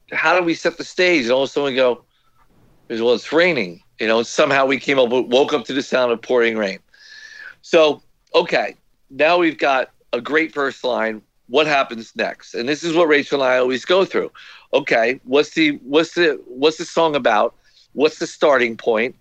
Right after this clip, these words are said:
And then that should, that sort of dictates where we're going, much as it did with eighteen and Life. So we get to the chorus, and now this is maybe a week or two later, or whatever it might have been.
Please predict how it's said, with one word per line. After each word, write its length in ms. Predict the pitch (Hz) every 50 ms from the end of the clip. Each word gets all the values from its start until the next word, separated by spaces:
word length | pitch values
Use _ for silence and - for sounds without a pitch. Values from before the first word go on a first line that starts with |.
| _ _ _ _ -
And 140 | 139 131 131
then 160 | 131 127 127
that 240 | 131 127 131 143 139
should, 320 | - - 151 143 123 117 - -
that 220 | 139 135 135 -
sort 260 | - - - 147 131
of 80 | 123 117
dictates 540 | 110 147 113 - - 147 120 120 - - -
where 120 | 120 113
we're 140 | 107 117 135
going, 400 | 131 170 175 170 139 107 95 98
much 240 | 101 107 107 - -
as 120 | 110 101
it 100 | 113 95
did 100 | - 117
with 140 | 104 107 107
eighteen 340 | 107 101 - - - 113 110
and 80 | 113
Life. 380 | 117 131 135 117 92 - - - _ _ _ - - - - - - _ _
So 360 | - - - 180 175 165 170 - _ _ _ _ _ _ _ _ _ _ _ -
we 140 | 143 151 151
get 180 | 185 - -
to 80 | - 220
the 60 | 185
chorus, 560 | 165 - - - 170 165 120 104 110 113 - -
and 180 | 131 123 127
now 480 | 139 151 175 202 208 202 190 170 156 - _ _ _ _ _ _ _
this 200 | 160 170 165 -
is 280 | 165 156 143 123 - -
maybe 360 | - 131 127 131 131 127 123
a 60 | 117
week 300 | 107 113 123 131 127 -
or 60 | 127 117
two 240 | - - 131 127
later, 260 | 120 120 120 120 123 123
or 60 | 120
whatever 340 | 120 123 127 135 143 151 151
it 60 | 131
might 180 | 123 120 117
have 140 | 117 113 -
been. 280 | - 104 95 95 101